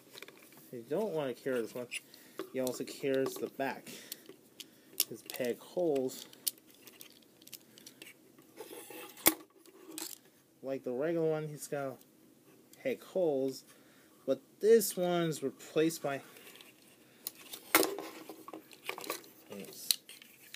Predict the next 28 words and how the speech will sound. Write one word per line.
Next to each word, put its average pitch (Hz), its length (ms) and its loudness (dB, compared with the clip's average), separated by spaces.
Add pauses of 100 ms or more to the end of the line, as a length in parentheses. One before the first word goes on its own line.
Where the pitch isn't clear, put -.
(560)
Now, 160 220 0
articulation 190 600 4
for 160 220 0
Megatron 139 680 -2
is, 113 340 -6 (720)
looks 139 480 0
just - 280 -2
like 180 220 4
the 147 100 2
regular 143 300 4
one. 120 300 -2 (560)
He 139 100 -4
does 135 340 4 (140)
have 135 240 0 (400)
heads 170 300 2
on 160 140 0
ball 135 280 4
joint 147 260 0
because 131 280 -6
hit 135 200 0
by 117 140 -2
his 104 120 -8
helmet, 143 380 -8 (800)
and 127 400 -4 (220)
his 147 340 0
arms 185 460 0
goes 147 260 0 (100)
up 139 260 -2